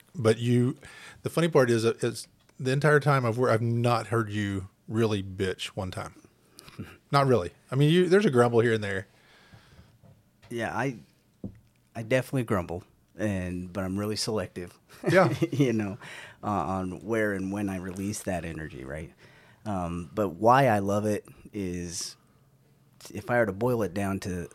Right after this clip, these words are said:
Speaker 2: the simplest of terms, is when a person is struggling and they are just lost and confused and they just need help. They don't need someone to give 'em all the answers.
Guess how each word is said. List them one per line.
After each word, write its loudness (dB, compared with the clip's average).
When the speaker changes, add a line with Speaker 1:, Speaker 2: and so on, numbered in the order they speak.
Speaker 2:
the -8
simplest -6
of -12
terms, -8
is -12
when -2
a -2
person 2
is -6
struggling -6
and -4
they 0
are -2
just -8
lost -4
and -4
confused -8
and -6
they -4
just -6
need -6
help. -8
They 0
don't 2
need 0
someone 0
to -4
give -2
'em -2
all -4
the -10
answers. -12